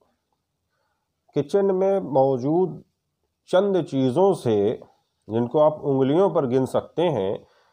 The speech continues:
ऐसा नुस्खा बता-, बताना, बनाना बताऊंगा कि आप उसको बना, बना के मर्त-, शीशी में रख लें और जब ज़रूरत पड़े तो पेट के जुमला अमराज में उससे फ़ायदा उठाएं। आप और आपके बच्चे की सेहत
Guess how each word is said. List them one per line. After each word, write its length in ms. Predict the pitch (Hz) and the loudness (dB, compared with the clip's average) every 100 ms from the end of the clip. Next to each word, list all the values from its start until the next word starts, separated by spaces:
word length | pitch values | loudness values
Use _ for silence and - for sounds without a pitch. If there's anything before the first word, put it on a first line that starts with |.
| _ - | _ -4
ऐसा 300 | 135 143 185 | -4 0 0
नुस्खा 440 | 165 147 - 196 180 | 2 0 -2 0 2
बता-, 520 | 143 123 98 127 120 | 2 0 0 0 2
बताना, 540 | 127 131 131 156 127 87 - 107 110 | 0 2 4 4 2 0 -4 -2 0
बनाना 400 | 120 131 156 143 | 2 4 4 4
बताऊंगा 580 | 117 117 160 175 110 120 - _ _ - | 4 4 4 4 2 0 -4 _ _ 0
कि 60 | |
आप 140 | 151 165 | 2 2
उसको 260 | 151 170 | 0 -2
बना, 720 | 139 135 135 127 120 117 120 101 | 0 2 2 2 4 4 2 0
बना 340 | 113 117 139 | 2 4 4
के 380 | 151 180 185 185 | 4 0 0 0
मर्त-, 480 | 135 107 - 123 113 | -2 -2 -2 -2 -2
शीशी 400 | 123 120 - 117 | -2 -4 -2 0
में 140 | 98 | 2
रख 200 | 117 131 | 0 2
लें 380 | 156 170 170 - _ _ _ - | 2 2 0 -4 _ _ _ 0
और 360 | 143 233 226 | 4 4 2
जब 220 | 117 156 139 | 0 -2 0
ज़रूरत 400 | 120 127 123 - | 2 2 0 0
पड़े 480 | 123 156 185 185 - _ _ _ _ - | 2 2 2 0 -6 _ _ _ _ -6
तो 80 | 139 | -6
पेट 440 | - 160 190 180 | -2 0 0 0
के 80 | 156 | -2
जुमला 360 | 139 139 135 | 0 2 4
अमराज 420 | 127 117 107 104 139 | 4 4 2 2 0
में 140 | 160 | -2
उससे 280 | 123 - 101 | -4 -6 -6
फ़ायदा 380 | - 87 87 131 | -2 -2 2 2
उठाएं। 480 | 147 135 156 160 - _ _ _ | 2 2 0 0 -8 _ _ _
आप 260 | 110 139 151 | 0 2 2
और 140 | 131 | 2
आपके 280 | 120 117 117 | 2 0 -2
बच्चे 420 | 104 110 - 147 | -6 -6 -6 -6
की 340 | 147 113 101 92 | -2 -2 -2 -4
सेहत 480 | - 104 135 135 | -8 -4 -4 -4